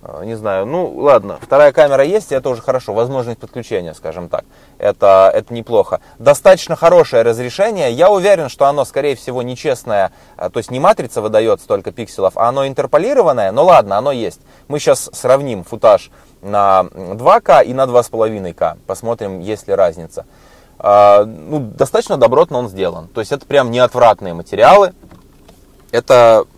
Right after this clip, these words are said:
ну, нормальные. То есть это не премиум сегмент, конечно, но это не отвратные материалы. Нормальная, нормальный регистратор. Хорошо, что G P S есть.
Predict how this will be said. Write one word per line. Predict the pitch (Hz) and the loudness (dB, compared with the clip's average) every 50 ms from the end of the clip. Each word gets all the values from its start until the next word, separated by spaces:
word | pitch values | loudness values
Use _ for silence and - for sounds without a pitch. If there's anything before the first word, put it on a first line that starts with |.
| _ _ - | _ _ -4
ну, | 165 214 - - | -2 -2 -2 2
нормальные. | 143 165 190 196 185 170 139 117 98 92 82 71 - _ _ _ _ | 4 4 4 6 6 4 4 4 2 -2 -8 -14 -18 _ _ _ _
То | _ - | _ -10
есть | - - | -10 -8
это | 123 131 | -10 -10
не | 135 151 | -10 -10
премиум | - - 240 294 302 254 226 185 | -8 -6 -6 -4 -2 -2 -4 -4
сегмент, | 165 - 170 151 156 156 143 123 | -4 -6 -8 -6 -4 -4 -4 -4
конечно, | - 127 123 123 110 107 - 104 - - - _ - | -4 -6 -6 -6 -6 -8 -8 -12 -18 -18 -20 _ -4
но | 131 165 | -2 -2
это | 220 - 160 | 0 0 -2
не | 127 127 143 | -2 0 2
отвратные | 165 170 - - 117 117 113 127 117 | 0 0 2 2 2 2 2 0 -4
материалы. | 104 104 98 - 107 95 95 87 85 82 | -8 -8 -8 -6 -2 -2 -2 -2 -2 -4
Нормальная, | 90 104 107 107 113 131 147 151 135 120 107 98 92 - - 64 76 | -2 -2 -2 0 0 0 -2 -2 -4 -4 -4 -4 -6 -6 -8 -10 -8
нормальный | 90 98 107 123 139 139 110 | -8 -8 -6 -6 -6 -6 -6
регистратор. | 101 101 101 95 - - 87 80 - - | -8 -10 -12 -12 -10 -10 -10 -10 -10 -12
Хорошо, | - 104 110 - 165 165 | -10 -10 -10 -8 -10 -10
что | 131 127 | -10 -12
G | 113 101 | -16 -14
P | - - 87 | -12 -10 -10
S | 82 82 - | -10 -10 -12
есть. | - - - _ | -16 -18 -18 _